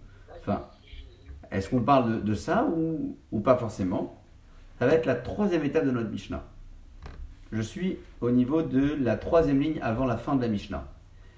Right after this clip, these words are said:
Ça donne la quatrième avant la fin de la page.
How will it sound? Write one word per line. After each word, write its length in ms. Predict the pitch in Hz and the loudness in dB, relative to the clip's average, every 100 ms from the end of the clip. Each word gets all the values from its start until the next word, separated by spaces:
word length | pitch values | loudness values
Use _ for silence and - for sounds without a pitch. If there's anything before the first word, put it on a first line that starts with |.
| - - - | -20 -16 -4
Ça 60 | |
donne 380 | 104 127 156 139 - | 0 2 2 0 -4
la 160 | 101 107 | 0 2
quatrième 800 | - 160 - 135 131 151 156 131 - | 4 2 2 2 4 2 0 -2 -2
avant 240 | 117 120 | -2 2
la 100 | 127 | 0
fin 120 | 113 123 | 2 0
de 60 | |
la 80 | 117 | 0
page. 340 | 98 85 67 | 0 -4 -6